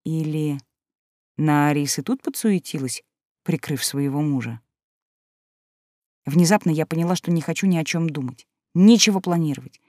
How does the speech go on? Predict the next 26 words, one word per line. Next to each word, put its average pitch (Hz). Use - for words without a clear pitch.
ни 214
к -
чему 202
готовиться. 160
Завтра 160
коронация, 156
завтра 170
все 156
выяснится, 139
завтра. 135
Завтра 175
я 165
стану 180
королевой, 165
а 160
сегодня 170
я 175
хочу 175
быть 170
с -
Синдром. 131
Не 202
драконицей, 185
а 170
обычной 180
девчонкой. -